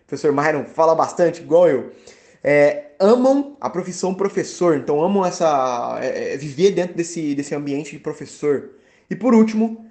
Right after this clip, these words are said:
e não menos importante, gostam de compartilhar todos os seus aprendizados e todos os seus conhecimentos. Então eu gostaria, professor, se eu pudesse dar uma,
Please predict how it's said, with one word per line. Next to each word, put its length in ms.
e 80
não 120
menos 200
importante, 500
gostam 340
de 60
compartilhar 880
todos 220
os 80
seus 240
aprendizados 960
e 80
todos 200
os 20
seus 120
conhecimentos. 800
Então 100
eu 80
gostaria, 320
professor, 340
se 60
eu 60
pudesse 320
dar 80
uma, 560